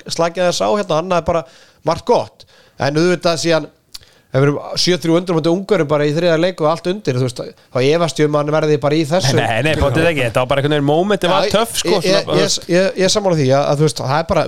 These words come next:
Speaker 1: það var búið að setja upp leikinn, það var alltaf gangu upp, við vorum bara að klikka dauðafærum og við vorum bara að kem-, grípa boltan,
Speaker 2: Mm.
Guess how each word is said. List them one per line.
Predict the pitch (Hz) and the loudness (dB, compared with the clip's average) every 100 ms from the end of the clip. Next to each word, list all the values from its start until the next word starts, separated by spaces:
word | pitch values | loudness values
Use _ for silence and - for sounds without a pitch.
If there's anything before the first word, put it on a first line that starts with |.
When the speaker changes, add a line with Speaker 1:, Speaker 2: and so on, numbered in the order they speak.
| - | -4
Speaker 1:
það | - 147 | -2 -2
var | 165 | 0
búið | 208 | 0
að | |
setja | 226 156 | 0 -2
upp | 143 | -2
leikinn, | 147 214 135 | -2 -2 -6
það | 123 | -2
var | 139 254 214 | -2 -2 -4
alltaf | - 147 | -6 -4
gangu | 175 151 151 | -4 -2 -2
upp, | 139 | -4
við | - 131 | -2 0
vorum | 185 - | 0 -2
bara | 139 | -2
að | |
klikka | 170 202 143 | -2 -2 0
dauðafærum | 165 226 175 147 | 2 2 2 0
og | 143 | 2
við | 151 | 2
vorum | 160 | 2
bara | 143 | 0
að | 139 | -2
kem-, | 151 165 | -4 -6
grípa | 165 180 160 | -4 -2 0
boltan, | 208 220 123 113 | 0 -2 -4 -6
Speaker 2:
Mm. | 131 98 | -8 -14